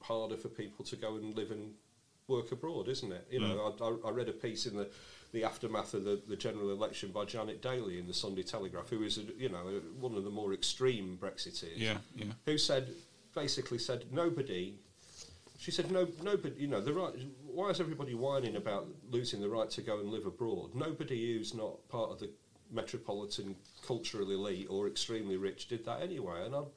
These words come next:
Speaker 1: say to you, have you been to the Costa del Sol or, or places like Corfu or, or, you know, <clears throat> northern, northern France, which are, are full of, you know,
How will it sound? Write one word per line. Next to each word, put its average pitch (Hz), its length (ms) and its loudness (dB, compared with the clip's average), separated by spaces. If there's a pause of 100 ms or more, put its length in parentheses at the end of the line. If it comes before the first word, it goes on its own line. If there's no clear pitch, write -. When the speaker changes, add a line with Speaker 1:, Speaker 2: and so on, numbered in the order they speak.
(140)
Speaker 1:
say 165 260 -2
to 165 140 -6
you, 165 200 -2 (200)
have 147 120 -8
you 202 80 -6
been 240 280 -8 (100)
to 117 140 -2 (720)
the 123 80 -6
Costa - 360 2
del 98 260 2
Sol 90 440 0 (100)
or, 107 160 4 (120)
or 101 160 4
places - 420 2
like 98 200 0
Corfu 101 720 0
or, 98 300 6
or, 95 260 2 (720)
you 151 80 2
know, 95 200 2 (720)
<clears throat> 135 320 2
northern, 127 420 4 (340)
northern 139 320 6
France, 135 400 -2
which - 160 0
are, 170 60 2 (260)
are 151 60 0
full 180 500 4 (180)
of, 120 80 -2 (500)
you 95 140 -4
know, 90 100 -2